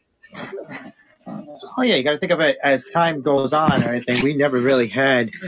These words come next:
like, what we have this day and age back, what, ten years ago, or even lo-, a little bit longer than that. Whoever thought the internet would be this big world wide web that we would hear all the news and everything and what happened,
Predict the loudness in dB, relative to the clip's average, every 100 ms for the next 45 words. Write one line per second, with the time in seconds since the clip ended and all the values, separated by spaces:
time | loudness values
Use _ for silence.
0 | -16 -16 -12 -6 -2 -2 0 0 2 2
1 | 4 4 2 -2 -2 -2 0 2 2 0
2 | 0 0 0 -2 -12 -12 -8 0 0 0
3 | -2 -2 2 2 2 0 0 0 0 2
4 | 2 2 0 0 0 0 0 0 2 2
5 | 2 2 2 2 2 0 2 2 0 -4
6 | -14 -16 -16 -16 -16 -16 -10 2 4 6
7 | 4 4 4 2 4 4 4 4 2 0
8 | 0 2 4 0 -4 _ -20 _ _ _
9 | _ _ -2 0 -2 -6 -6 -10 _ _
10 | _ _ _ _ _ _ 2 4 4 4
11 | 4 4 4 4 4 4 2 2 2 2
12 | 0 0 2 4 4 2 2 2 2 2
13 | 0 0 0 0 0 0 0 -2 -4 -10